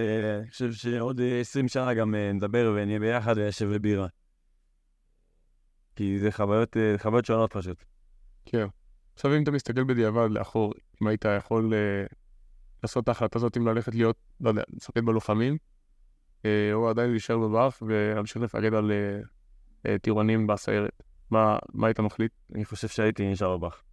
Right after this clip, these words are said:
Speaker 2: למה, למה ספציפית, אתה יכול להרחיב על זה קצת?
Speaker 1: אני חושב שהמטבח זה פשוט המקום, אה, אתה יותר מסופק ממה שאתה עושה. לוחמים אתה בסדר, אתה עולה שמירות, אתה עולה מטבח, אתה עולה מה שצריך לעשות בלוחמים.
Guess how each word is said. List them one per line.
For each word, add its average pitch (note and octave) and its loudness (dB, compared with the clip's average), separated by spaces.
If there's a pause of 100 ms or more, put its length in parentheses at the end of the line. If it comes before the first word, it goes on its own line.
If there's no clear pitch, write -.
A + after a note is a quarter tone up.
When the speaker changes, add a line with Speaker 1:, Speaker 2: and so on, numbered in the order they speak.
(1300)
Speaker 2:
למה, A#2 6
למה A2 2 (280)
ספציפית, A2 -4
אתה G#2 -2
יכול A2 0
להרחיב A2 2
על A#2+ 0
זה B2 0
קצת? B2 -6 (640)
Speaker 1:
אני E2+ -10
חושב - -10
שהמטבח B2 0
זה A2 -10
פשוט A2+ -2
המקום, A2+ 0
אה, G2 0 (540)
אתה - -8
יותר C#3 -2
מסופק C3+ 0
ממה A#2+ -2
שאתה - -6
עושה. G#2+ -2
לוחמים B2+ -2
אתה D3 0
בסדר, C#3+ 0
אתה G2+ -2
עולה G#2+ 2
שמירות, A2 0
אתה - -4
עולה G#2 0
מטבח, A2+ 0
אתה - -6
עולה G2+ 2
מה G#2 -2
שצריך G#2+ -8
לעשות G#2+ -4
בלוחמים. G2+ 0